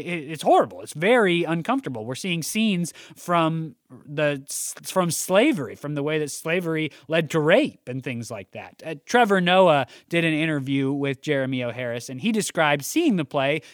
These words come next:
in, in an audience that's mostly white, affluent people, as the Broadway audience mostly is. Of course, Jer-, as we discussed in the context, Jeremy O. Harris is trying to do a lot to change that, but that is where we are now. So Trevor Noah described seeing the play himself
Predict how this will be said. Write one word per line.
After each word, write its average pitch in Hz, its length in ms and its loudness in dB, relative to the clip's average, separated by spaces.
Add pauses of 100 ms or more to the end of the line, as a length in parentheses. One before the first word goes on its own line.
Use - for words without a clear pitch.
(100)
in, 190 640 -2
in 175 120 -6
an 175 100 -6
audience 175 460 0
that's 156 200 -8
mostly 160 460 -2
white, 151 300 2
affluent 143 480 -2
people, 127 300 -6
as 139 120 -6
the 143 80 -8
Broadway 135 340 -4
audience 135 340 -8
mostly 135 400 -4
is. 131 140 -4
Of - 40 -14
course, 202 180 0 (280)
Jer-, 214 140 0
as 165 160 2
we 156 80 -4
discussed 147 440 -4
in 131 80 -6
the 123 60 -8
context, 131 440 -6
Jeremy 143 320 -4
O. 120 40 -8
Harris 135 220 -4
is 117 100 -16
trying 147 240 -4
to 113 60 -10
do 123 100 -6
a 120 40 -4
lot 117 220 -4
to - 60 -20
change 147 360 -4
that, 104 260 -14
but 135 160 -14
that 139 160 -4
is 127 160 -8
where 131 140 -6
we 117 120 -8
are 107 120 -8
now. 120 420 -10 (800)
So 202 100 -6
Trevor 233 320 0
Noah 190 240 6
described 147 720 0 (260)
seeing 190 440 0
the 147 80 -2
play 160 320 0
himself 143 640 0